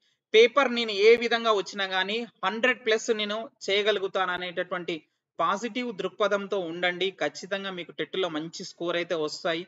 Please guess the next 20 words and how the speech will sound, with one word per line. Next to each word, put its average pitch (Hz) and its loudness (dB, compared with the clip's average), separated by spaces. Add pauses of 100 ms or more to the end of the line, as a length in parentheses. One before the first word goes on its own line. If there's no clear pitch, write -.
(400)
ఓకేనా? 165 0
మంచి 165 -6
స్కోర్ 170 -2
అయితే 175 0
వస్తుంది. 170 -4 (260)
కాబట్టి 196 2
మళ్ళీ 170 0
ఒకసారి 208 0
చూసుకోండి, 196 -4
ఎలిమినేషన్ 190 -4
మెథడ్ 175 -2
ప్రశ్నలో 185 -4
కీలక 180 -4
పదం 170 -4
చూసుకోండి, 160 -6
ఆప్షన్ 160 -4
సి 196 -6
అనేది 175 -2
ఎక్కువ 165 -6
పెట్టండి. 160 -4